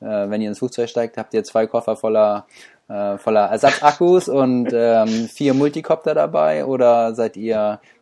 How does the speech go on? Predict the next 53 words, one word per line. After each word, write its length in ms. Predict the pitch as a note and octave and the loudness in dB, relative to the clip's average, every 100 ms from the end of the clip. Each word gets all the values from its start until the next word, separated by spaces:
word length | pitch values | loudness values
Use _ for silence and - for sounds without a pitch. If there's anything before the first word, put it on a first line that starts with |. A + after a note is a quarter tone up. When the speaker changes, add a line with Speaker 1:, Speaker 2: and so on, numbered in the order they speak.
| _ | _
Speaker 1:
ganz 240 | - A2 - | -4 -4 -4
schmal 320 | - A2 A2 | -2 0 2
ausgestattet, 560 | G#2 G#2+ A2 - G#2+ G2 | 0 -4 -8 -6 -6 -8
wenn 120 | G#2 | -8
ihr 120 | G2+ | -8
solche 200 | G2 G2 | -8 -10
Reisen 280 | F#2+ F#2+ F#2+ | -8 -8 -8
angeht? 240 | F#2+ F#2+ G2+ _ _ _ _ _ _ - | -12 -14 -16 _ _ _ _ _ _ -4
Speaker 2:
Ja, 180 | G2+ G2 - - - | -4 -4 -10 -16 -4
also 180 | A2 A#2 | 2 4
das 120 | G#2 | 4
hat, 280 | A#2 C3 - | 2 -2 0
äh, 220 | A#2+ A2 | 2 4
sich 100 | G#2+ | 2
ein 60 | |
bisschen 220 | A2 A2+ A2+ | -4 -6 -2
verändert 260 | E2 B2 | 0 0
mit 80 | A#2+ | 0
der 120 | A#2 | -2
Zeit. 340 | A#2 A2 A2 - | 0 0 0 -2
Speaker 1:
Ja. 40 | A2+ | -6
Speaker 2:
Mittlerweile 480 | G#2+ G#2+ G#2 G#2 | 0 2 2 -2
sind 160 | G#2 A2 | -6 -12
die 60 | - | -8
Drohnen 160 | A#2 | -4
ja 80 | A2 | -4
zum 160 | G#2+ G#2 | -4 -6
Glück 320 | A#2 - - | -8 -8 -10
kompakter 480 | A2+ - A2 - A2 | -8 -6 -6 -2 -2
geworden 480 | G#2+ A2 A2 G#2+ | 2 0 0 -4
und, 260 | G#2 G2 F#2+ | -4 -6 -6
äh, 40 | - | -2
alles 540 | G2 - G2+ - - _ _ - | -2 0 -2 -6 -14 _ _ -6
einfacher 240 | - A2+ | 0 0
zu 160 | A2 G#2+ | 0 -4
bedienen 400 | G2+ A#2 A#2 A2+ | -2 2 4 2
und 80 | G#2+ | 0
zu 80 | |
steuern. 400 | A2 G#2 A2 A2 | -2 2 4 4
Man 140 | A2 G#2 | 0 -2
muss 100 | G#2 | -2
nicht 100 | G#2+ | -2
mehr 120 | G#2 | -2
so 80 | - | -2
viel 120 | A2 | 0
selber 220 | G#2 G#2 | 2 2
zusammenbauen 540 | G#2 G2 G2 G#2+ A2 G#2+ | 0 0 2 2 0 -2
vor 160 | G#2 | -4
Ort. 180 | F#2 E2+ _ _ - - - - | -4 -6 _ _ -20 -20 -20 -4
Ähm, 420 | F2+ F#2+ F#2+ G2+ | 2 4 2 0
von 120 | G#2 | -2
daher 200 | F#2+ G#2 | 0 0
ist 60 | G#2+ | -2